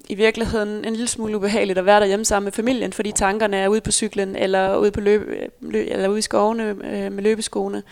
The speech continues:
Øhm, og når de så er ude at træne, så er de dårlig samvittighed over, at de ikke er sammen med familien, eller ikke passer deres arbejde, og så ender det ofte med, at det er søvnen, man så forsøger at skære ned på, for at vinde sig nogle timer i døgnet.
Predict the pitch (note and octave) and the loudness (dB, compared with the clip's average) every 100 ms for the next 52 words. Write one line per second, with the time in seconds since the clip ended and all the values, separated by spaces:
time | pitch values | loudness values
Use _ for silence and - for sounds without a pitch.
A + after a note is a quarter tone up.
0 | - - - - - - - G#3 F#3+ F#3 | -20 -18 -18 -18 -20 -18 -4 0 0 0
1 | F#3 F#3 - - _ - A#3+ A3 G#3 G#3+ | -4 -8 -10 -16 _ 4 6 8 6 4
2 | A3+ G#3+ A3 G#3 G#3 G3+ A3 G#3+ G3+ G3+ | 4 6 4 2 2 2 0 -2 0 2
3 | G#3 G#3+ G3+ G#3+ G#3 F#3 F#3 G3 G3+ F#3 | 2 0 -2 2 4 4 2 0 0 0
4 | E3+ F#3+ G#3+ A3+ F3+ G3+ F#3 F#3 G#3 G3+ | -2 -4 -2 -2 -4 -2 -4 0 2 4
5 | G#3 G3+ - A3 A#3+ G#3+ G3 G3 - - | 4 4 6 6 4 2 0 -2 -4 -4
6 | G#3+ - - G#3+ A3+ A3 G#3 G#3+ G3+ G3 | -4 -4 -2 0 2 4 4 4 -2 0
7 | G3 G3+ G3 G3+ G3 F#3+ - G#3+ G#3 F3+ | 2 2 2 0 -4 -2 2 2 2 -2
8 | F3+ - F#3 - G#3+ F#3+ - F#3+ G3+ F#3+ | -6 -6 -8 -4 0 0 0 -2 -2 -2
9 | G#3 F#3 G3 F#3 F#3 G3+ G#3 F#3+ F#3 F#3+ | -2 -2 0 0 0 -2 -2 -4 -6 -6
10 | G#3 G#3 F#3+ F#3+ G3 F#3+ | -4 -2 0 2 0 0